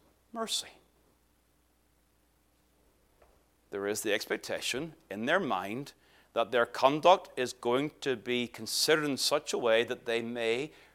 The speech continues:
receive the mercy of God. Never, ever, ever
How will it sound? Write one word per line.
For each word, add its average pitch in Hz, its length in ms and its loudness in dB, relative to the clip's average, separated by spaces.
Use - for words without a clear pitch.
receive 110 640 -2
the 123 100 -8
mercy 110 540 -6
of - 140 -20
God. 165 400 -10
Never, 139 400 -2
ever, 104 360 -8
ever 95 360 -10